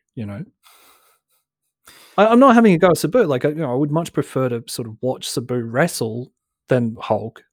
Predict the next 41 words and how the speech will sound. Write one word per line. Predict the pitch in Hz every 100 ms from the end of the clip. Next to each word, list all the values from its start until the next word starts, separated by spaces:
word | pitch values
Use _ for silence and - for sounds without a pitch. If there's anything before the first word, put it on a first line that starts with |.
| _ _ _ -
but | 143
I | 139
get | 135 - 139
it | 139 127
from | - 123 113 107
Eric | 123 117 -
Bischoff's | 143 127 117
standpoint | - 107 104 120 113
of, | 110
like, | 113 107 _ _ _ _ _ _ _ _ -
w-, | 127 -
you | 139 110
know, | 127 -
the | 143
reason | 160 156
why | 143
we | 127
pay | 123 127
all | 117
this | 110
money | 117 113
to | 110
Hulk | 117 110
Hogan | 113 107
is | 104
because | - - 131
people | - 147 135
wanna | 127 120
watch | 107 127 -
Hulk | 113 -
Hogan. | 113 120 117 _ _ -
So | - 117
let's | 113 127 -
just | - -
keep | - 127 -
pushing | - 120 123
that | 117 107
as | 117
much | 113 -
as | 113
possible. | - 101 - 131